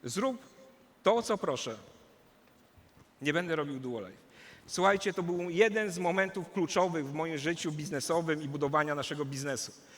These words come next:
Bo od tamtej pory to było tak, jakby ona powiedziała wszystkim,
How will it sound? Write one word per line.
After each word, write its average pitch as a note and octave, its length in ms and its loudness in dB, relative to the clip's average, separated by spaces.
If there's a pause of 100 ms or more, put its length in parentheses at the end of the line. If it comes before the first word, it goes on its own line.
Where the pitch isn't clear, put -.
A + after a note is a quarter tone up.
(380)
Bo D#3+ 160 6
od E3 140 4
tamtej A3+ 420 8
pory C#3+ 520 4 (640)
to E3 80 0
było F3+ 200 2
tak, G3+ 300 6
jakby F#3 420 2
ona E3+ 240 4
powiedziała E3 600 4
wszystkim, C#3+ 600 -4